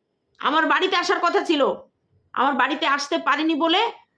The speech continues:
আমি, আমরা একটা রেস্টুরেন্টে খাওয়া দাওয়া করেছি ওর সঙ্গে। ও বলল, তারপরে আমাকে দিয়ে ভিডিও করেছে যে আট লাখ টাকা ওর দান করবে।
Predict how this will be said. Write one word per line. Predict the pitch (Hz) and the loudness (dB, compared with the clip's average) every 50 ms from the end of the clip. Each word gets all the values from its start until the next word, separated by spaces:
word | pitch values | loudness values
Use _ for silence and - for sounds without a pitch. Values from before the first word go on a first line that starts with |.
| _ _ _ _ _ - | _ _ _ _ _ -6
আমি, | 214 226 277 302 294 285 - - - - | -2 -2 0 0 0 -2 -4 -6 -6 -4
আমরা | 196 247 285 320 330 | -2 0 0 0 0
একটা | 320 320 330 311 | 0 -2 -2 -2
রেস্টুরেন্টে | 269 285 269 277 - 330 302 285 320 311 - | -2 -2 -2 -4 -4 -4 -4 -4 -4 -6 -4
খাওয়া | - 269 277 294 | -2 0 0 2
দাওয়া | 285 302 285 | 0 0 -2
করেছি | 277 294 262 254 254 269 | 0 -2 -4 -4 -4 -6
ওর | 240 214 - | -8 -6 -6
সঙ্গে। | 220 202 185 180 - - - _ _ _ _ _ _ _ _ _ _ _ _ _ _ _ _ _ _ _ _ _ _ _ _ _ _ _ _ _ _ _ _ _ _ _ - | -8 -8 -6 -8 -10 -10 -12 _ _ _ _ _ _ _ _ _ _ _ _ _ _ _ _ _ _ _ _ _ _ _ _ _ _ _ _ _ _ _ _ _ _ _ -4
ও | - 247 | -2 0
বলল, | 262 302 311 311 311 190 - - - - - - | 2 2 2 2 2 0 -2 -4 -8 -12 -8 -2
তারপরে | 254 254 302 349 - - 359 359 | 0 0 0 0 0 -2 0 0
আমাকে | 339 311 302 339 349 349 392 | 0 0 0 0 0 0 2
দিয়ে | 311 392 381 285 254 | 2 2 2 4 4
ভিডিও | 277 302 349 403 440 440 | 4 4 4 4 4 2
করেছে | - 415 381 392 392 392 392 349 | 2 2 0 0 0 0 0 0
যে | 277 311 330 330 339 - - - | 0 0 -2 -2 -4 -10 -6 -2
আট | - 311 381 370 381 | 0 2 2 2 2
লাখ | 381 392 392 392 392 | 2 2 2 0 0
টাকা | 370 339 359 370 415 381 | -2 0 2 2 4 4
ওর | 381 370 359 277 | 4 2 2 2
দান | 285 285 320 339 359 | 2 2 2 0 0
করবে। | - 339 330 311 277 | 0 0 0 2 0